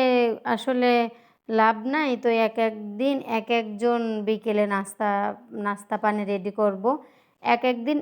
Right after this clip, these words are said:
এক একজনের ঘরে নাস্তা করব। তা যেই ভাবা, যেই বলা সেই কাজ। তো আমি আসলাম, এসে মানে পরাটা ভাবলাম যে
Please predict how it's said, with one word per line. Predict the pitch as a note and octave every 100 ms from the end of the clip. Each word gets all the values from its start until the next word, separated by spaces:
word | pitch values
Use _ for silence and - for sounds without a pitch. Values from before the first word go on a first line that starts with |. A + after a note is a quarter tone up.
| -
এক | A#3+ B3+
একজনের | A3 G#3+ A#3 A3+
ঘরে | G#3 G#3+ G#3+ C4+
নাস্তা | A#3+ G#3 - G3+
করব। | G3 F#3 E3 F3 - _ _ _
তা | C4 C4 C4+
যেই | A3 C#4+ D4 B3
ভাবা, | C4+ B3+ C4 B3+ C4 A3+
যেই | B3+ B3+
বলা | A#3+ A#3 A3+ G#3+
সেই | A#3+ A3
কাজ। | A3 A3 B3+ - -
তো | B3
আমি | A3+ A3+ A3+
আসলাম, | A3 A3 A#3+ A3+ C4+ D4 - _ _ -
এসে | A#3 A3+ A3+ B3 A#3 A3+ G#3+ G3+ G3+ G#3
মানে | G#3 G#3 G#3 A3
পরাটা | A#3 A3 G#3+ G3+ A3 G#3
ভাবলাম | A3+ G#3+ G#3+ A3 G#3+ G#3
যে | G#3+